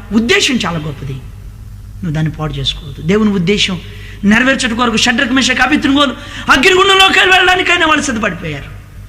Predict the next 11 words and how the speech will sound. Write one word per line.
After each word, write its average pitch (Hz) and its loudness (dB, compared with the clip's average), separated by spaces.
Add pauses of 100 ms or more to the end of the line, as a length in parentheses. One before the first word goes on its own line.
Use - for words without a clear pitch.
(140)
దేవుని 415 4
ఉద్దేశం 370 4
నెరవేర్చాలి. 214 0 (1300)
దేవుని 208 2
ఉద్దేశం 202 0
నువ్వు 185 0
ఎరిగితే 175 -4 (580)
చచ్చిపోవడానికి 254 0
కూడా 269 -4
సిద్ధపడిపోతావు 175 -4
నువ్వు. 127 -4